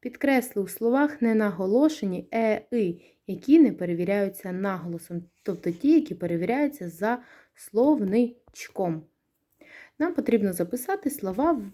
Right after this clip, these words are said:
абитковій послідовності. Зараз дістаньте, м, е, сл-, абетку,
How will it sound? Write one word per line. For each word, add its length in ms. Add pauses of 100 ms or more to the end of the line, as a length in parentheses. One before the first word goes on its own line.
(580)
абитковій 600
послідовності. 1080
Зараз 540 (340)
дістаньте, 720 (1400)
м, 160
е, 440
сл-, 420 (500)
абетку, 640